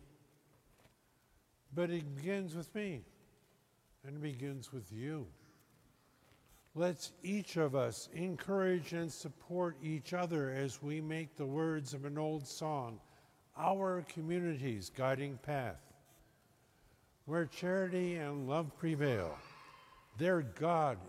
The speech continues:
is ever found. Brought here together by Christ's love, by love are we thus bound.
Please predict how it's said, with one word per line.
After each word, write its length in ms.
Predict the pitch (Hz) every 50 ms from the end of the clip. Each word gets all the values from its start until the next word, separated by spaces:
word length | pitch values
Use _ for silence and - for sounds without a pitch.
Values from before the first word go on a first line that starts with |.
| 123
is 200 | 123 123 117 120
ever 260 | 143 143 135 143 143 123
found. 420 | - 139 135 123 113 101 87 76 69 67 - - - _ _ _ - - - - - - - - - - _
Brought 320 | - 151 165 170 165 147 -
here 380 | - - - 220 240 247 240
together 680 | 190 - 180 180 147 127 131 180 202 208 202 208 196 180
by 340 | 156 127 143 165 180 190 185
Christ's 560 | - - - - 156 151 156 131 - - - -
love, 320 | 147 165 185 196 208 202 180 170 170 - - - - - - - - - _ _ _ _ _
by 240 | 147 139 143 139 135 117 113 123
love 360 | 165 185 180 160 131 107 87 80 - - - - -
are 140 | 127 131
we 240 | 135 135 151 156 156
thus 340 | 143 127 147 143 131 - -
bound. 420 | - - 123 117 107 95 87 80